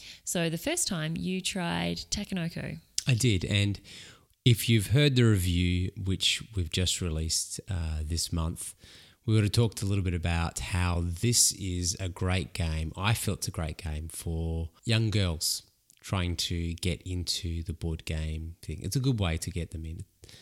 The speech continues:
Speaker 2: uh, as a bit of a gateway game. So I tried this one out with my niece. It worked out really well. She got the instructions very easily and we were away quite quickly. And after a bit of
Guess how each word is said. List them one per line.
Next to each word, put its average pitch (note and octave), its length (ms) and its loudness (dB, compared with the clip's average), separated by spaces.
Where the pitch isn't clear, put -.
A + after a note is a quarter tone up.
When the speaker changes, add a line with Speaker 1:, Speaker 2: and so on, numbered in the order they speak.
Speaker 2:
uh, E2+ 200 -2
as E2+ 160 0
a E2+ 40 0
bit F2+ 120 2
of E2 80 0
a E2+ 60 0
gateway D#2 460 -2
game. D#2 360 -6
So G#2+ 340 2
I G#2 160 2
tried A#2 280 2
this G#2+ 180 0
one E2+ 180 2
out D2+ 220 -2
with E2 400 -4
my E2 300 -2
niece. E2 600 0
It C3+ 240 2
worked F2+ 420 0
out D#2+ 460 -2
really E2+ 420 0
well. D#2 440 -2
She G#2 320 -2
got C3 220 0
the A#2 120 4
instructions G2+ 720 0
very B2+ 300 6
easily F#2+ 960 4
and E2+ 460 0
we G#2 120 4
were F2+ 200 2
away E2+ 500 0
quite - 260 0
quickly. D#3+ 600 2
And F2+ 520 0
after E2+ 340 0
a E2+ 40 -2
bit F#2 140 0
of F2 220 -2